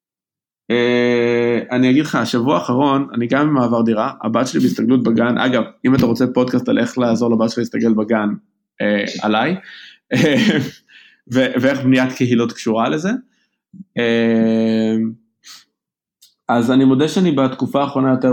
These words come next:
בחרדה קיומית, כי אני מרגיש שאני לא מספיק לעשות חצי ממה שאני רוצה. אני גם יודע מה התוכניות שלי לחצי שנה הקרובה, אז אני יותר מתרגש סלש בחרדה מהם,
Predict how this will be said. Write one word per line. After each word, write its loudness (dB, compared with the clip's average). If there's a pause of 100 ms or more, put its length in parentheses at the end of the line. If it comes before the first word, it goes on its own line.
בחרדה 0
קיומית, 2
כי -4
אני 2
מרגיש 2
שאני -2
לא 2
מספיק -2
לעשות -6
חצי -4
ממה 0
שאני -2
רוצה. -4 (600)
אני 4
גם 6
יודע 2
מה 2
התוכניות 0
שלי 2
לחצי -2
שנה 0
הקרובה, -2
אז 0
אני 4
יותר 2
מתרגש 0
סלש 0
בחרדה 0
מהם, 0